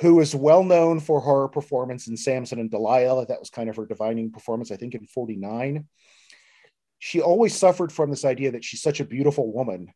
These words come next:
and she is stunning, but she always felt that no one knew the real her because she wanted to invent stuff. She wanted to get out there and make stuff. She was the inspiration visually for Snow White. She was also the visual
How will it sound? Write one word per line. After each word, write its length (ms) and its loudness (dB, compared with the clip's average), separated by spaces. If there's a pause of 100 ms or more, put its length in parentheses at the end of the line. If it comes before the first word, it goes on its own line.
and 140 -8
she 160 -2
is 160 4
stunning, 460 -4 (640)
but 120 2
she 120 4
always 180 8
felt 180 4
that 120 -8
no 120 0
one 200 -2
knew 140 0
the 80 0
real 340 0 (120)
her 300 0
because 680 -2
she 180 -8
wanted 300 0
to 80 4
invent 280 0
stuff. 520 -14
She 220 -4
wanted 440 2
to 460 -2 (1300)
get 140 4
out 220 6
there 180 2
and 320 -6
make 220 0
stuff. 420 -12 (640)
She 220 -4
was 200 2
the 160 0
inspiration 720 0
visually 340 -2
for 100 -10
Snow 280 -6
White. 400 -4 (800)
She 120 -6
was 140 0
also 240 6
the 80 -2
visual 640 2